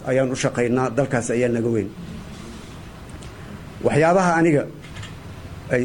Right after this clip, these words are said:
asxaabta saaxiibada ay dowlad goboleedyadii iyo madaxweynaha igu aamineen ayaan rabaa, horena loo sheegay, wasiir Cabdaalana hore u sheegay, oo ah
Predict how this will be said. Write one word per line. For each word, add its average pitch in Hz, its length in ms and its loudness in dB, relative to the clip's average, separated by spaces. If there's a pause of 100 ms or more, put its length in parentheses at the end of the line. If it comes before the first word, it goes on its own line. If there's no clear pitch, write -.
asxaabta 135 440 0
saaxiibada 131 440 2
ay 135 80 4
dowlad 131 260 2
goboleedyadii 135 540 4
iyo 117 80 2
madaxweynaha 123 440 4
igu 135 160 4
aamineen 120 420 2 (380)
ayaan 131 220 4
rabaa, 120 260 4 (480)
horena 147 260 4
loo 135 180 4
sheegay, 131 320 2
wasiir 123 260 0
Cabdaalana 127 520 4
hore 135 140 2
u 127 100 0
sheegay, 104 320 0 (480)
oo 131 200 4
ah 151 160 4